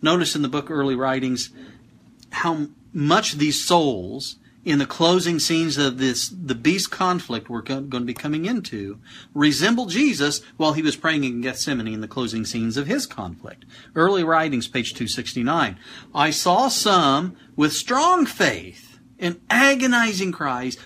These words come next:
pleading with God. Their countenances were pale and marked with deep anxiety, expressive of their internal struggle."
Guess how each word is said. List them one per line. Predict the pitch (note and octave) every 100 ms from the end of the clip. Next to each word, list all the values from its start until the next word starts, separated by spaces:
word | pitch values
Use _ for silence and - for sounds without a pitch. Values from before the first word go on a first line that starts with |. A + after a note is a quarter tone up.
| -
pleading | - C4 A#3 G3
with | E3+ D3+
God. | C3+ G2 - - - - - - - - - - -
Their | D#3+
countenances | D#3+ A3 A3 G#3 E3+ - D3 A#2+
were | A2+ G#2+
pale | - - C#3+ D3 F#3 E4+ D4+ - _ - _ _ _ _ - -
and | C3 B2
marked | A#2+ D#3 F3 -
with | A#2 -
deep | G#3+ C#4+ A3+
anxiety, | A3 E3+ F3+ E3 B2+ G#2+ F2+ - - - _ _ - - _ - - - -
expressive | B2 - - G#3+ A3+ - A3 G#3+ -
of | - D#3 D#3+ D3
their | C3+ C#3+ D3+ D3 C#3+ - - _ - -
internal | E3+ F3 F#3+ F3+ F3 - E3+ E3+ E3
struggle." | D3+ - D#3+ D#3 C3+ G2 F2